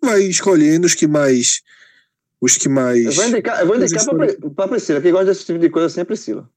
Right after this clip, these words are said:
Speaker 1: Então pode
Speaker 2: Sim.
Speaker 1: indicar, João. Pode
Speaker 2: Gosta,
Speaker 1: indicar.
Speaker 2: ela gosta muito do negócio de Mistério Sem Solução, de de casos, de investigação de casos.
Speaker 1: Não,
Speaker 2: Ela adora
Speaker 1: veja
Speaker 2: esse
Speaker 1: só.
Speaker 2: negócio.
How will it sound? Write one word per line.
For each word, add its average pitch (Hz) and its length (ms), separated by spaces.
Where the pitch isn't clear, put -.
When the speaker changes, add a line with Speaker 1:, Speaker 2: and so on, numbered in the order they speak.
Speaker 1:
Então 160 260
pode 180 160
Speaker 2:
Sim. 220 60
Speaker 1:
indicar, 147 340
João. 104 220
Pode 151 180
Speaker 2:
Gosta, 196 140
Speaker 1:
indicar. 180 180
Speaker 2:
ela 160 100
gosta - 220
muito 151 200
do 165 80
negócio 160 280
de 170 60
Mistério 165 280
Sem 160 80
Solução, 156 240
de 135 260
de 127 140
casos, 139 560
de 135 80
investigação 139 480
de 123 60
casos. 120 720
Speaker 1:
Não, 208 100
Speaker 2:
Ela 262 120
adora 156 100
Speaker 1:
veja 311 40
Speaker 2:
esse - 100
Speaker 1:
só. 175 60
Speaker 2:
negócio. 117 300